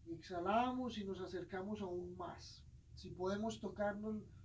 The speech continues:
cogernos los dedos, podemos cogernos los dedos entre el dedo gordo y bajar un poco más. Podemos abrazar las piernas,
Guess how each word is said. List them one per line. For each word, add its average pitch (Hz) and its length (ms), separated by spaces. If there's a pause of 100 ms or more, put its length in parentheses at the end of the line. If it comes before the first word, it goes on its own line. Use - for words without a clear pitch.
cogernos 208 420
los 202 200
dedos, 254 320
podemos 190 420
cogernos 190 480
los 180 220
dedos 240 460 (400)
entre 175 280
el 175 120
dedo 202 260
gordo 233 520 (100)
y 262 380 (280)
bajar 180 460
un 202 420
poco - 340
más. - 440 (1300)
Podemos 160 360
abrazar 170 500
las 151 220
piernas, 226 720